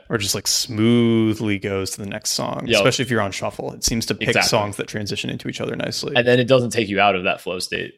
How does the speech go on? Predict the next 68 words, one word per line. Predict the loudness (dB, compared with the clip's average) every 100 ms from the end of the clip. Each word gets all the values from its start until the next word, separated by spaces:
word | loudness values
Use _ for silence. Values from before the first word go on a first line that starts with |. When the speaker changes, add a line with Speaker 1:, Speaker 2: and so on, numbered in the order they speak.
| -4
Speaker 1:
Right. | 2 2 0 -2
Speaker 2:
Yeah, | 0 0
it's | -2 -4
so | 0 0
good. | -2 -6 -10 _ _ 0
Um, | 4 6 4 2 4
yeah, | 4
I | 4
think | 0
those | 0 2
are | 0 0 _ -12
probably | -8 -6
my | -4 -4 -6 -8 _ _
big | 0 0
three | 2 2
ones. | 2 2
I | 4
guess | 4 4
the | 2
only | 4 6 6
other | 6 4
thing | 2 4
that | 4
I'll, | 4
I | 0
can | -2
say | 0 2
with | 2 2
that | 2 2
is, | 2 -2 2
uh, | 4 4 2
I | 0
don't | 0 0
do | 2
that | 2
well | 4 2
when | 0
it's, | -6 -8
like, | -6 -8 -4
very | -6 -4
quiet. | -4 -6 -8 _ -4
I |
can't | -2 -2 -2
Speaker 1:
Oh. |
Speaker 2:
never | 2 4 6 4
get | 2
into | 0 -4
flow | -2 -2
and | -2 -4
quiet. | -2 -2 -6 _ _ _
Like, | 2 2
I |
kinda | 4 2
need | 4 2
the | 2
music, | 2 2 2 0 4
or | 6 8
if |
not | 6 2
music, | 4 4 2 0
in | -6 -4
some | -4
kind | 0 0
of | 2
coffee | 2 2
shop | 0 2 2
or | -2
something | -6 -2 -2 -2